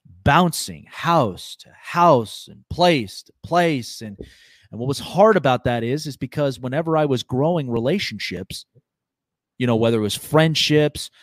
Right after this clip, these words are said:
um, acquaintances, it was tough because I wouldn't stay in one place.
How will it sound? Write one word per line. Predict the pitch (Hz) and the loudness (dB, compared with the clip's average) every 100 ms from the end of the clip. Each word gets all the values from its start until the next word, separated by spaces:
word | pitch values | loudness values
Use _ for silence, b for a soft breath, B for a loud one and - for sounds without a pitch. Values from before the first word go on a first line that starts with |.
| b b | b b
um, | - 104 98 92 - - | -6 -4 -4 -6 -14 -20
acquaintances, | - - 160 165 139 - 143 135 - - _ _ _ _ _ _ _ _ | -4 0 0 -2 -4 2 4 2 -4 -14 _ _ _ _ _ _ _ _
it | 185 | 2
was | 185 - | 2 0
tough | - - 240 220 - - _ _ _ _ - | -6 -4 -4 -4 -8 -20 _ _ _ _ -4
because | 175 175 | 0 4
I | 180 | 4
wouldn't | 202 175 | 4 0
stay | - - 208 214 | -2 0 4 4
in | 147 120 | 4 0
one | 123 151 | -2 -4
place. | - 143 208 131 - - - | -8 -4 -2 -2 -8 -18 -20